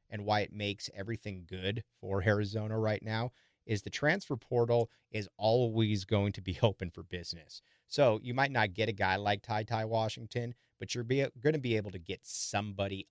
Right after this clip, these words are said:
of that ilk, somebody that can maybe not be an N B A player, but somebody that can be a guy who is able to make that team serviceable at the point guard position.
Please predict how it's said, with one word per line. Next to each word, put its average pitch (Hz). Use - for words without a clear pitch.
of 92
that 87
ilk, 85
somebody 113
that 92
can 95
maybe 110
not 104
be 104
an 98
N 98
B 101
A 98
player, 117
but 101
somebody 117
that 101
can 98
be 104
a 101
guy 98
who 101
is 104
able 107
to -
make 98
that 98
team 139
serviceable 107
at 104
the 98
point 92
guard 85
position. 85